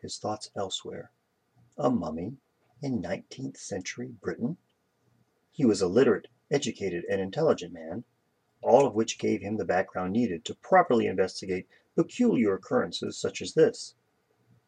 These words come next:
But mummies? There had to be a logical explanation, otherwise this would have been a department matter.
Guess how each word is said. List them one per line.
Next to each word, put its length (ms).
But 260
mummies? 580
There 100
had 200
to 40
be 80
a 80
logical 520
explanation, 720
otherwise 520
this 200
would 80
have 120
been 140
a 80
department 480
matter. 240